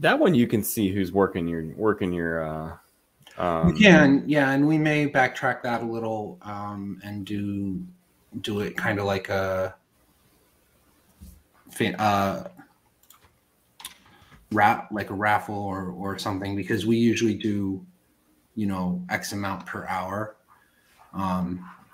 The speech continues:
Speaker 2: I feel like that one, once we get it set up, you're gonna have really good chances because they're such long runs.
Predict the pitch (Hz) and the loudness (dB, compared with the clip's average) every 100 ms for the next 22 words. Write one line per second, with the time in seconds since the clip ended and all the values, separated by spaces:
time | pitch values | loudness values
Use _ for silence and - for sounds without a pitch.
0 | - 113 165 190 196 180 143 127 117 127 | -6 4 8 10 10 8 8 6 4 -2
1 | 117 113 113 - 104 110 101 - 110 104 | -2 -4 -4 -4 -2 -2 -4 -6 -4 -4
2 | 101 107 107 110 110 101 104 92 95 - | -6 -6 -4 -2 -2 -4 -6 -6 -8 -6
3 | 107 98 95 92 - 117 120 - 120 110 | -6 -6 -8 -8 -4 -2 -2 -2 -2 -4
4 | - 113 113 101 98 98 123 143 - - | -4 -4 -4 -4 -2 -2 -2 -2 -6 -12